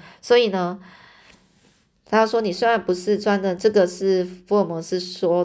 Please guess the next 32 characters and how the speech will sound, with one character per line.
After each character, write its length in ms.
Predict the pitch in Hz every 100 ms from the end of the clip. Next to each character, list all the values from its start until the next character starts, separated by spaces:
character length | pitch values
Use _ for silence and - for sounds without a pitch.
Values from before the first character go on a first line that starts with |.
| 180 -
跟 160 | 190
对 180 | 202 185
华 240 | 180 160
生 200 | 160 165 160
说 420 | - 156 147 147 -
，“你 80 |
虽 180 | 170 277
然 160 | 254 196
不 60 |
是， 320 | 185 - 190 170
你， 240 | 202 233
你， 340 | 208 254 180 165
你 160 | 185
却 180 | 180 269
连 160 | 226 214
凶 240 | 214 233
手 220 | 240 170
脸， 200 | 147 156 - - -
脸 300 | 185 160 160
啊 120 | 160
会 180 | 214 208
带 240 | 220 190
红 200 | 185 156
色， 200 | 175 180
你 100 | 165
也 80 | 160
知 180 | - 156
道。” 240 | 160 - - _ _ _ _ _ - - - - - -
哦， 380 | 190 170 147 -
然 160 | 180
后 160 | 214 247
呢， 440 | 220 202 202 202